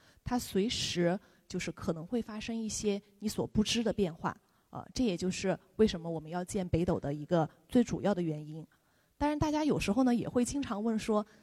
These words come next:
那我们都有北斗了，为什么我们还要用G P S？我们手机里边儿好像还是有G P S，什么时候，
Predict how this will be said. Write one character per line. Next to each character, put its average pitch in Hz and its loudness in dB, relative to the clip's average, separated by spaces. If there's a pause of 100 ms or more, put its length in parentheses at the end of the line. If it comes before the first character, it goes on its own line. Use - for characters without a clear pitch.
(120)
那 339 0
我 269 6
们 196 2
都 320 4
有 262 4
北 180 2
斗 104 0
了， 120 -2 (260)
为 320 6
什 277 -2
么 247 4
我 214 4
们 165 -2
还 208 -2
要 247 6
用 269 6
G - -2
P - 0
S？ 160 -2 (380)
我 190 0
们 233 6
手 214 6
机 269 0
里 170 2
边 180 2
儿 208 0
好 170 -4
像 220 -2
还 185 0
是 359 2
有 277 6
G - -4
P - -4
S， 123 -4 (360)
什 - 0
么 262 2
时 269 4
候， 240 10